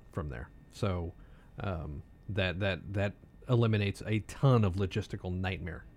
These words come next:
for us, is, is to have Amazon just go ahead and take care of it. So, yeah. So there you go. There's a, uh, there is a very, very big,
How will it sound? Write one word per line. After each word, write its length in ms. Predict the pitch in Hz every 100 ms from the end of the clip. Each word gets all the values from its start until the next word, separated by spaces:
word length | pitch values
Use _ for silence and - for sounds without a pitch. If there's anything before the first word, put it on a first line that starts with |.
| -
for 180 | 90 73
us, 240 | - - - - - - - -
is, 260 | 98 95 95
is 180 | 92 -
to 120 | 92
have 220 | 92 87
Amazon 440 | 90 87 85 82
just 200 | 82 -
go 60 | 78
ahead 120 | 87
and 100 | 87
take 140 | - -
care 160 | -
of 100 | -
it. 80 | - - - -
So, 160 | - - - - - - -
yeah. 160 | 151 - -
So 160 | 151
there 140 | 160 180
you 80 |
go. 160 | 170 143
There's 240 | 123 139
a, 220 | 147 135 123
uh, 140 | 113 - - - - - -
there 140 | 151
is 100 | 156
a 120 | 139 120
very, 480 | 117 165 175 175
very 420 | 147 135 147 143 135
big, 480 | 127 120 117 110